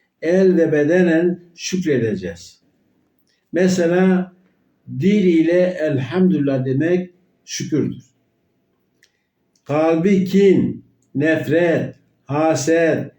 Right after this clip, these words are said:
şikar, nifak, husumet, adavet ve düşmanlık hislerinden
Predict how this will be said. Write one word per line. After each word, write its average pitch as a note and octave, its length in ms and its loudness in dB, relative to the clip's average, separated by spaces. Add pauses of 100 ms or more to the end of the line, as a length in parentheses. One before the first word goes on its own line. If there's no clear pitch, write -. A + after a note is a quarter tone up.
şikar, D3+ 880 0 (240)
nifak, D3+ 800 0 (200)
husumet, D3+ 840 0 (100)
adavet D3+ 800 -2 (260)
ve D3+ 200 -2
düşmanlık D3+ 680 0 (180)
hislerinden C3 920 -2